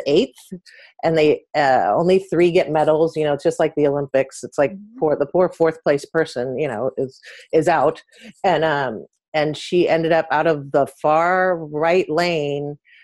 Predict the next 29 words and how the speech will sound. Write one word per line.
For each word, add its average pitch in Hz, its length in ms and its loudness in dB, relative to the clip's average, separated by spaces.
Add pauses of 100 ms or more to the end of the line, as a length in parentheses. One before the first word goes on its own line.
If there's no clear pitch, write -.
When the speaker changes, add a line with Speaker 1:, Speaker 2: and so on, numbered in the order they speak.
(200)
Speaker 1:
Uh, 120 260 -2
actually, 165 280 0
I 165 40 0
think 180 240 -6
she - 120 -8
beat 160 260 -8
somebody 151 260 -2
from 143 160 -8
Australia, 135 720 -2
but 165 100 2
<laughs> - 760 0 (1000)
Speaker 2:
We 226 120 4
won't 220 200 4
Speaker 1:
uh, 196 80 6
Speaker 2:
take 214 80 -2
it 208 120 -14
personally, 180 360 -2
don't - 160 0
worry. 214 360 0 (200)
Speaker 1:
<laughs> - 80 -
Okay, - 180 -4 (100)
good. 359 120 -2 (320)
Phew. 403 200 4 (360)
Um, 170 580 0 (180)
and 185 140 -2
got 185 240 0
third 196 240 2
place. - 560 0
Speaker 2:
Wow. 175 480 -14